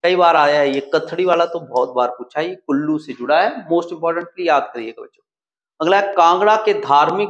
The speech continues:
नृत्य में कौन सा से नृत्य शामिल किए जा सकते हैं? तो गुग्गा है, भक्त है, रस है, इस प्रकार के जो नृत्य हैं इन्हें हम कांगड़ा के धार्मिक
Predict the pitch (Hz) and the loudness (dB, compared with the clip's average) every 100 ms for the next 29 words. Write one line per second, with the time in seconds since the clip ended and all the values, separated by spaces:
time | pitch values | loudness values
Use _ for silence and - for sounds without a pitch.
0 | 175 170 165 180 165 143 - 160 185 202 | -4 -6 -4 -4 -2 -4 0 0 0 -4
1 | - 185 147 - - _ _ _ - 175 | -2 2 2 0 -10 _ _ _ -2 0
2 | 160 165 160 180 - - 160 151 165 185 | 0 -2 -4 -4 -4 0 2 2 2 -4
3 | 180 - 151 156 151 131 135 - - _ | -6 -6 -2 -2 0 0 0 -2 -16 _
4 | 131 120 143 160 117 - _ _ 160 131 | -6 -4 -2 0 -2 -8 _ _ -6 -6
5 | 127 160 156 180 180 147 160 165 - 127 | -4 -6 0 2 4 2 0 0 -4 -2
6 | 170 - 143 151 160 151 117 160 175 - | -2 -4 -6 0 0 0 0 -2 -2 -10
7 | - 156 160 160 - _ _ _ _ - | -6 -2 -2 -4 -12 _ _ _ _ -14
8 | - 165 160 156 160 151 135 127 156 202 | -8 -2 0 0 -4 -4 -6 -2 -4 0
9 | 185 147 151 165 _ _ 165 175 175 165 | -2 -2 -4 -10 _ _ -4 -2 -2 -2
10 | 143 147 156 _ _ _ 175 170 185 202 | -4 -6 -8 _ _ _ 2 4 2 4
11 | 202 208 208 147 147 - 156 175 196 | 4 2 0 -2 -2 0 2 2 0